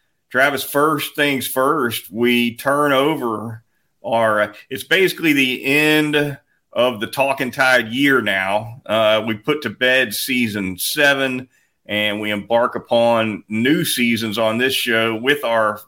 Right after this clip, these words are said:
annual fall camp preview. So season eight, ep one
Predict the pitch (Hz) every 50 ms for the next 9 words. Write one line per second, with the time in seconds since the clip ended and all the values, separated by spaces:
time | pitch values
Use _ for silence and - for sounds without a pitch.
0 | _ - 104 120 156 175 156 139 117 104 98 92 87 - _ _ _ _ - -
1 | 113 104 107 107 - - 110 107 104 - - - 113 110 107 101 110 117 117 110
2 | - - 110 104 101 95 - _ - - - _ - - - 170 202 196 165 151
3 | 135 - - 135 143 151 160 160 165 147 - - - - - - - 127 135 131
4 | - - 110 104 104 110 127 156 185 196 185 151 120 104 101 90 90 87 _